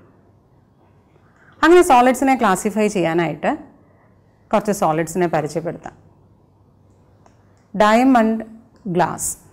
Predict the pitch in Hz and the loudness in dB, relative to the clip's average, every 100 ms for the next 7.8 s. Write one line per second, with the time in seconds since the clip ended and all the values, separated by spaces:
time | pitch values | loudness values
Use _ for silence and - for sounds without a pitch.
0 | _ _ _ _ _ _ _ _ _ _ | _ _ _ _ _ _ _ _ _ _
1 | _ _ - 202 208 226 226 208 185 190 | _ _ -2 2 2 2 2 2 0 0
2 | 196 202 - _ _ _ _ _ _ 180 | -4 -8 -18 _ _ _ _ _ _ -8
3 | - - - - - _ _ _ _ - | -8 -10 -12 -12 -14 _ _ _ _ 2
4 | 294 269 196 202 233 233 190 208 233 - | 4 4 2 2 2 2 0 -2 -4 -10
5 | - _ _ _ - - - _ _ _ | -20 _ _ _ -20 -20 -20 _ _ _
6 | _ _ _ _ _ _ 349 320 220 185 | _ _ _ _ _ _ -2 0 0 -2
7 | 156 - 156 - 101 - - | -4 -4 -6 -6 -12 -12 -18